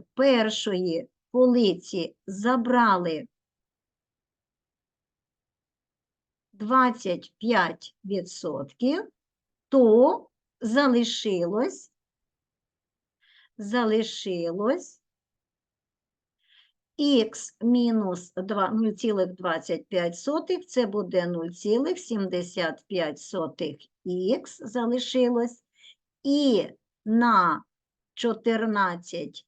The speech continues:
більше, ніж на другій полиці,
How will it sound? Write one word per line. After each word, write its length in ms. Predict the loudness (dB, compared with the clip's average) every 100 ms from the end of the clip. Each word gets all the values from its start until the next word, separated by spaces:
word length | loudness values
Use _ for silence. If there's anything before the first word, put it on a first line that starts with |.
| _
більше, 880 | -12 -2 0 0 -4 -6 -2 -2 -2 -10 _ _ _ _ _ _ _ _ _ _ _ _ _ _ _ _ _ _ _ _
ніж 600 | 2 2 2 0 -2 -4 -8 -10 _ _ _ -8
на 320 | -2 0 0
другій 520 | 0 2 2 0 -2
полиці, 840 | -4 -4 -4 -4 -6 -10 -10 -10